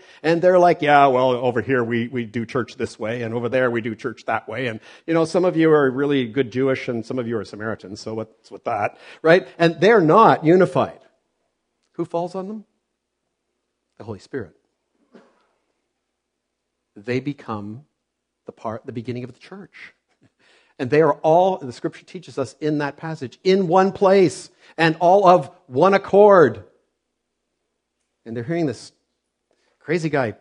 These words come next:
Peter, preach this sermon. Whew. It was amazing. But then from that day on, so we've got all of the Jews from every nation, tongue, and tribe in the known world at that time anyway, one,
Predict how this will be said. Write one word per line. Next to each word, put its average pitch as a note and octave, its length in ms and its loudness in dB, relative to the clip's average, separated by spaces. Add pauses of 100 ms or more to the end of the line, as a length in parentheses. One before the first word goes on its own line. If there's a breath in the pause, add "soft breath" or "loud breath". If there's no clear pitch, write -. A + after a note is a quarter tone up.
(140)
Peter, D#3 320 -8
preach - 360 -16
this - 140 -20
sermon. A#2 460 -12 (800)
Whew. G#4 260 4 (1040)
It G#2+ 40 -16
was G#2+ 120 -8
amazing. C3 480 -2 (320 soft breath)
But E3 140 -2
then A3 200 2 (120 loud breath)
from F3 180 0
that G#3 300 2
day E3 160 4
on, G3 160 0
so F#3 100 -6
we've F3 140 0
got E3+ 180 0
all F3+ 240 0
of E3+ 140 -8
the E3+ 120 -6 (200 soft breath)
Jews E3+ 340 -4
from C#3+ 220 -6
every F3+ 320 0
nation, E3+ 420 -2
tongue, F#3 300 -2
and E3 100 -2
tribe C#3+ 460 0 (260 soft breath)
in F#3 140 2
the F3 80 2
known E3+ 200 4
world E3 200 2
at C#3+ 100 -4
that C#3+ 160 0
time F#3 220 -2
anyway, C#3 280 0 (120)
one, G3+ 640 4